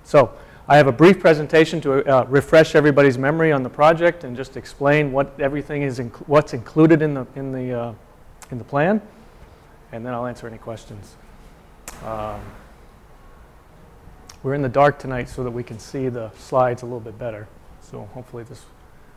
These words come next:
it's a little blurry. We tried to adjust the focus, but we couldn't do that tonight. So this is the existing conditions and the proposed project.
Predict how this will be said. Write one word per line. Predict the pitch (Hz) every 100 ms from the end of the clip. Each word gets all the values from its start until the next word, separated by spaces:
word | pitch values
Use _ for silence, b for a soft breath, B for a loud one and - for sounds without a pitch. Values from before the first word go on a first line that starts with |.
| b b b b b b b b _ - - - -
it's | -
a |
little | 135
blurry. | 131 131 135 131
We | 123
tried | 117 139 135 123
to | 143 131
adjust | 123 117 131 -
the | -
focus, | - 123 127 -
but | 127
we | 117
couldn't | 120 131 117
do | 117 123
that | 113 - -
tonight. | - 120 - -
So | - 139
this | 147 202
is | 247 180
the |
existing | 143 120 165 - 151 135
conditions | 135 131 127 156 147 147
and | - 147 160 165
the | 165
proposed | 156 135 151 147 151 147 -
project. | 151 143 139 110 98 -